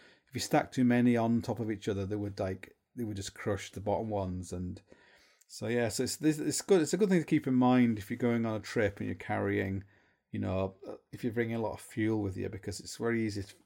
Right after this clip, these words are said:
for the fuel to get, uh, ruined and stuff. Personally, I think it's best to bite the bullet and carry all fuel in M S R fuel bottles,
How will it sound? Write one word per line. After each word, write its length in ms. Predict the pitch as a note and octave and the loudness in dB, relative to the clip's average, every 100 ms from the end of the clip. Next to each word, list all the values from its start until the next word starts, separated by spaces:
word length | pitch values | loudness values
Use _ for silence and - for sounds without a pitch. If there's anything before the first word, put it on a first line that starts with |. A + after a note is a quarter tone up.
| _ | _
for 160 | - G2 | -18 -14
the 100 | G2 | -12
fuel 320 | - A2 G2 | -8 -4 -4
to 120 | G2 | -4
get, 200 | F#2+ F#2+ - - - G#2+ | -8 -8 -10 -16 -14 -10
uh, 120 | G2 | -8
ruined 360 | G#2 G#2+ G2+ G2 | -6 -4 -4 -6
and 80 | |
stuff. 280 | G2 F#2+ - _ _ - - - - - - | -8 -12 -12 _ _ -20 -20 -20 -20 -20 0
Personally, 600 | F3+ - A#3 D#3+ C3+ C3 | 2 4 4 6 8 6
I 60 | B2 | 4
think 280 | F3+ F#3 | 4 4
it's 80 | A#2+ | 2
best 480 | - B2+ B2 - - | 2 2 2 -2 -6
to 60 | A2 | 0
bite 240 | C#3+ C3+ | 2 2
the 60 | C#3 | 2
bullet 400 | B2+ A#2 A2 A#2+ | 2 2 0 -4
and 100 | A#2+ | -2
carry 260 | A#2+ A2+ | 2 2
all 500 | G#2 C3 C#3+ D3+ C#3+ | 4 4 6 6 4
fuel 420 | - B2+ A2 G#2+ | 0 0 2 2
in 140 | G#2+ - | 0 -2
M 160 | B2 A#2 | 0 0
S 160 | A2+ | 0
R 120 | A#2 A2 | -2 -2
fuel 240 | B2+ A#2+ | 0 0
bottles, 500 | G#2 - F#2 G2 | 0 0 -2 -6